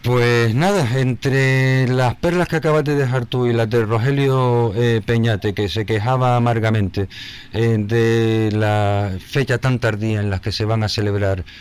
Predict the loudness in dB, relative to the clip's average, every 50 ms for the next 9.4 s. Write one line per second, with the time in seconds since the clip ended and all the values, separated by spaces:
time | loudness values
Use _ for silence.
0 | -20 -16 -8 -4 -2 -2 0 0 0 0 0 0 -2 -2 -2 -2 0 0 0 2
1 | 2 2 2 2 0 -2 -2 -4 -4 -2 -2 -2 -2 -2 -2 -4 -4 -4 -4 -2
2 | -2 -4 -4 -2 -2 -2 0 0 0 0 -2 -2 -2 -2 -2 -2 0 0 0 0
3 | 0 0 -2 -2 -6 -10 -18 -18 -20 -20 -12 -4 -2 0 2 2 2 0 0 -2
4 | -2 0 2 2 2 2 2 2 0 -2 -2 -2 0 0 0 0 0 0 2 2
5 | 2 2 2 2 0 -2 -4 -4 -2 -2 0 0 0 -2 -4 -8 -4 0 2 2
6 | 2 2 2 0 -2 -4 -8 -16 -20 -16 -8 -4 0 2 2 2 0 0 -4 -8
7 | -14 -18 -20 -20 -20 -20 -20 -20 -14 -4 0 0 2 2 2 2 2 2 0 0
8 | 0 -2 -2 -2 0 0 0 0 0 -2 -2 -2 -2 -2 -2 -2 -2 0 0 0
9 | 0 0 0 -2 -2 -4 -6 -8